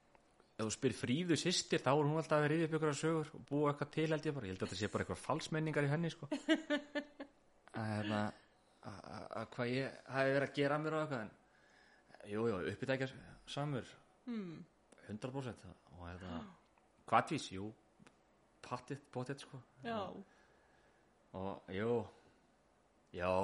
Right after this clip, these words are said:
Speaker 1: já, maður, jú, æ, maður gerði eitthvað af sér og hérna,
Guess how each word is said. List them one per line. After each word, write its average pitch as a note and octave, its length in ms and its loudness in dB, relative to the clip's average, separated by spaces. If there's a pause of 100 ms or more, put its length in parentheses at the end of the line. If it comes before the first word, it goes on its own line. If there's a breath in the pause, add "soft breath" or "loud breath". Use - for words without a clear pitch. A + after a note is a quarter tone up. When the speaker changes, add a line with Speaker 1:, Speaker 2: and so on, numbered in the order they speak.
Speaker 1:
já, F#2 100 0
maður, E2 480 -6
jú, E2 140 -10 (300)
æ, D#2 180 -8 (440)
maður F2 220 -8
gerði F2+ 240 -4
eitthvað F2+ 220 -6
af E2 80 -14
sér F2 180 -10
og - 160 -14
hérna, E2+ 300 -14